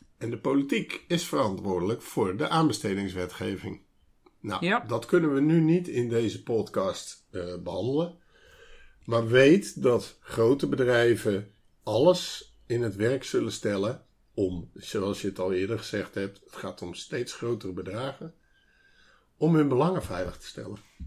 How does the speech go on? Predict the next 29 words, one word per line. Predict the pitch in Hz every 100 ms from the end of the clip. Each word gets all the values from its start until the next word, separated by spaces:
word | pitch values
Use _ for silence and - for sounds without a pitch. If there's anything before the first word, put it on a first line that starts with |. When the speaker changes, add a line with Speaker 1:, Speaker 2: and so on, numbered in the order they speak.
| - - - - -
Speaker 2:
Maar | 170 202 240 214
dat | 240 254
is | 226
richting | 226 214 - 202
politiek. | 202 185 175 339 349 - _
Heeft, | - 180 233 - _
hebben | - 214 220
inkopers | 254 233 170 165 147
daar | 160
last | 165 175 -
van? | 240 320
Van | - 170
lobbyisten | 165 151 170 220 - 311
of | - -
van | 185
bedrijven | 170 170 180 175 147
die | 165
komen | 175 170 160
lobbyen? | 175 190 277 415 - _ _ _ _ _ _ _ _ _ _ _ _ _
Speaker 1:
Nou | 143 135
ja, | 127 143
ik | 127 127
denk | 147 160 127
dat | 117
er | 120
een | 120
aantal | 117 117 117
wetsmaatregelen, | 101 127 - 123 113 101 113 113 101 110 107 104 -
eh, | 110 104 101 101 101 101